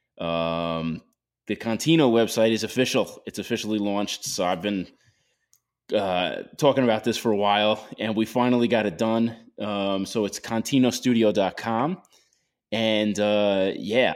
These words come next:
I, I did the majority of it myself. Brent helped out. Uh, he helped out with a lot of the animation work. Um, and it is built on Word-, WordPress using, uh, Semplice four.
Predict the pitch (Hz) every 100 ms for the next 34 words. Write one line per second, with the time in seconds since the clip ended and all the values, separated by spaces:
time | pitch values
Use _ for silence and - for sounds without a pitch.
0 | 80 101 110 80 _ _ - 117 117 117
1 | 113 95 113 113 113 110 104 104 101 92
2 | 110 110 - - - - - - 123 123
3 | - - - 113 120 117 107 117 95 -
4 | - 101 98 98 98 95 - 104 120 147
5 | - 110 107 98 104 92 101 101 98 95
6 | 95 101 - 117 117 120 - _ _ _
7 | _ - 95 92 92 95 - - 123 120
8 | 123 123 127 117 101 123 127 127 - 113
9 | 110 95 104 120 120 - - _ 110 113
10 | 135 123 117 92 - 107 107 101 104 101
11 | 104 95 92 - - 120 120 - 120 -
12 | - - 104 78